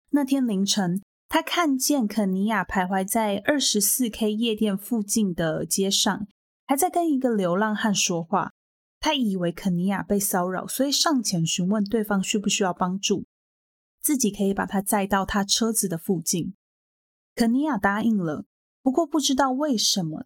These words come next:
当晚他们怎样也找不到肯尼亚的车子，加上肯尼亚喝得醉醺醺的，真的开车也不安全。所以崔维斯就又问肯尼亚说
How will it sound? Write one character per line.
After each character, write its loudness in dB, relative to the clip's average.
当 2
晚 0
他 -2
们 0
怎 -2
样 0
也 -2
找 0
不 -4
到 0
肯 -2
尼 -2
亚 -2
的 -6
车 0
子， -6
加 2
上 2
肯 0
尼 0
亚 -2
喝 -4
得 -2
醉 -2
醺 -2
醺 -2
的， -6
真 0
的 2
开 -2
车 0
也 -2
不 -4
安 -2
全。 -6
所 0
以 0
崔 0
维 0
斯 0
就 0
又 0
问 0
肯 0
尼 -2
亚 -2
说 0